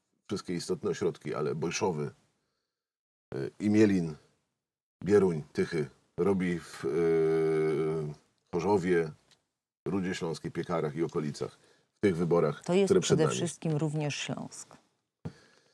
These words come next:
Speaker 1: Bez wątpienia.
Speaker 2: Prawda? To jest pierwsza kwestia. Po drugie, aby ustalić, uzgodnić,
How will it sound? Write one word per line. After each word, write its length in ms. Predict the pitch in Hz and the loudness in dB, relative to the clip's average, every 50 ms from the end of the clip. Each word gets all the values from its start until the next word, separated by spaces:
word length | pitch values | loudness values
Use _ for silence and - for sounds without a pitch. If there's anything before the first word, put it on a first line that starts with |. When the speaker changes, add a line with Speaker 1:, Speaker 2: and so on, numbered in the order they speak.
| _ _ _ _ _ _ _ _ | _ _ _ _ _ _ _ _
Speaker 1:
Bez 160 | - 110 135 135 | 10 12 12 12
wątpienia. 460 | 160 113 104 110 95 78 64 - - - - - _ - | 12 10 10 8 8 6 6 0 -6 -12 -16 -20 _ 0
Speaker 2:
Prawda? 360 | 147 135 139 - 202 247 240 233 - _ | 0 2 2 2 0 0 -2 -4 -8 _
To 80 | - 139 | -4 -2
jest 200 | 147 156 - - | -2 -2 -4 -4
pierwsza 320 | - 131 98 - - 107 - | -6 -6 -6 -4 -8 -10 -10
kwestia. 420 | - - - - - - - - - - - - - - _ _ _ _ | -10 -12 -14 -14 -12 -12 -14 -14 -14 -16 -20 -20 -20 -20 _ _ _ _
Po 100 | - 185 | 0 0
drugie, 540 | 165 165 156 147 143 131 135 139 143 - - - _ - - - _ _ _ _ _ _ | 2 2 2 0 0 0 0 0 0 -2 -4 -10 _ -20 -20 -20 _ _ _ _ _ _
aby 260 | 147 147 147 147 147 - - | 2 2 2 2 2 0 0
ustalić, 640 | - 147 - - - 175 165 160 156 143 135 - - - | -2 -4 -4 -2 2 2 2 4 2 0 -2 -4 -4 -4
uzgodnić, 1040 | 147 143 127 135 127 151 156 160 147 135 139 131 123 127 127 - - - - - | -4 -4 -2 0 2 4 4 4 4 2 2 2 2 2 0 -2 -6 -8 -8 -10